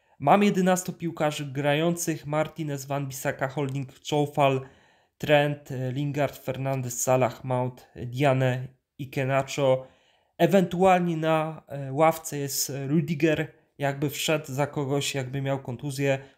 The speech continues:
Także wygląda c-, całkiem, e, przyjemnie. Martwi tylko ta kontuzja na pewno Kane'a i to, że, e, że nie mam w składzie Sona. No ale o tym będę się martwił później.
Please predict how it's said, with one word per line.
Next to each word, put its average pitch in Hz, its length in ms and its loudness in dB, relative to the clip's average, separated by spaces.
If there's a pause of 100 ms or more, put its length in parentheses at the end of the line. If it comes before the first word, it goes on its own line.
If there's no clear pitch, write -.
Także 151 340 -2
wygląda 147 380 0
c-, - 300 -6
całkiem, 143 600 -2
e, 135 260 -2
przyjemnie. 147 640 -4
Martwi 165 520 2
tylko 160 320 -8
ta 160 120 -8
kontuzja 151 500 -6
na 143 120 -2
pewno 143 420 -4
Kane'a 160 600 2
i 139 140 -8
to, 151 260 -4
że, 139 560 2 (840)
e, 127 340 -4
że 135 200 -2
nie 151 120 0
mam 143 220 0
w 131 40 -8
składzie 139 760 0 (320)
Sona. 143 680 2 (180)
No 202 100 -4
ale 156 140 2
o 156 60 -2
tym 147 220 -6
będę 139 240 -4
się 131 380 -4
martwił 131 520 -2
później. 135 800 -2